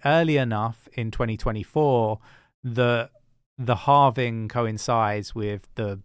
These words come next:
bull market and the, the move to the upside. So it's kind of how I see the, the, the, the, the market playing out.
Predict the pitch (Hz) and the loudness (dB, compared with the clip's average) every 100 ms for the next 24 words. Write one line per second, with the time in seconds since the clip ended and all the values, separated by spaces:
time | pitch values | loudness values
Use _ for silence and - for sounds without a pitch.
0 | - 110 98 98 98 95 - 98 - 98 | -8 -6 -6 -8 -6 -6 -8 -12 -12 -12
1 | 95 95 95 98 101 101 98 - 98 98 | -10 -8 -8 -6 -6 -6 -6 -8 -12 -8
2 | 101 - - 98 101 113 113 - - - | -8 -8 -10 -10 -6 -6 -6 -10 -10 -2
3 | 226 190 208 165 143 - 156 123 131 127 | 0 2 4 4 4 0 -4 -2 -2 -2
4 | 135 127 123 - 120 - _ - 127 127 | -4 -6 -8 -6 -8 -8 _ -4 0 0
5 | - - 123 113 120 123 120 | -2 -4 -4 -2 0 2 0